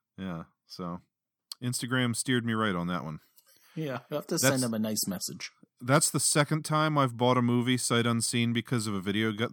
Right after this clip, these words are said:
Speaker 1: that that guy has posted, and the first one did not go so well.
Speaker 2: Oh, which one was that?
Speaker 1: It was called Cryptic Plasm, and it is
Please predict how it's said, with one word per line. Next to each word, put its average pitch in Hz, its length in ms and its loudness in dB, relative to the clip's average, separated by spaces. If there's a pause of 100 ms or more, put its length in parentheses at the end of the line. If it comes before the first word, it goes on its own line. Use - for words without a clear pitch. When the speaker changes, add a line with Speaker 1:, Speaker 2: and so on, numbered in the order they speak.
Speaker 1:
that 104 100 -10
that 104 180 -2
guy 101 180 0
has 95 120 -2
posted, 120 520 -4 (480)
and 107 140 -4
the 104 60 -4
first 123 420 0
one 139 220 2
did 87 320 -10
not 78 300 -8
go 78 180 -10
so 76 220 -8
well. 82 280 -8
Speaker 2:
Oh, 98 380 -6 (160)
which 110 220 -10
one 131 100 2
was 123 140 -4
that? 139 240 -4 (360)
Speaker 1:
It 110 60 -6
was 110 120 -2
called 113 300 -2
Cryptic - 500 -4
Plasm, 120 760 -2
and 113 160 -2
it 113 100 -2
is 104 400 -2